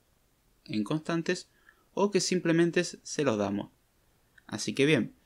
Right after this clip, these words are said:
¿qué operadores contamos? Por ejemplo, contamos con el operador de adición, también conocido como el operador de suma, el operador, el AND lógico, contamos con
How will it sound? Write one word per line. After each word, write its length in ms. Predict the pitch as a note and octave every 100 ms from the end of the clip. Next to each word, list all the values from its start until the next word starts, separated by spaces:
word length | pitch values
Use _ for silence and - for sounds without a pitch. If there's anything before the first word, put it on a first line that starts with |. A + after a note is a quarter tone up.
| _ _ _ -
¿qué 100 | D#3+
operadores 500 | D#3+ C3+ C#3 D3+ -
contamos? 600 | A2 A2 D#3+ D3+ G#2 G2
Por 100 | G#2+
ejemplo, 240 | A#2+ B2+
contamos 380 | G#2 G2+ A#2+ G#2+
con 100 | G#2
el 80 | G2
operador 400 | G#2 G#2 A#2 G#2+
de 80 | G2
adición, 480 | G2+ - F3 C#3
también 240 | G#2 G2+ G#2+
conocido 320 | G#2+ G#2 A#2
como 140 | G#2+
el 60 | G2+
operador 340 | G2+ G2+ G#2
de 80 | G#2+
suma, 400 | - E3+ B2+ G2+ - _ _ _
el 140 | - G2+
operador, 520 | G2+ G2+ G#2+ A2+ A2
el 280 | G#2+ G#2 G#2
AND 260 | B2 A#2+ A#2 C3
lógico, 840 | A#2 C#3+ F3 - A2 - G#2 G#2+
contamos 460 | G#2+ G#2 A#2+ A#2+
con 560 | - A2+ G#2+ G#2 G2+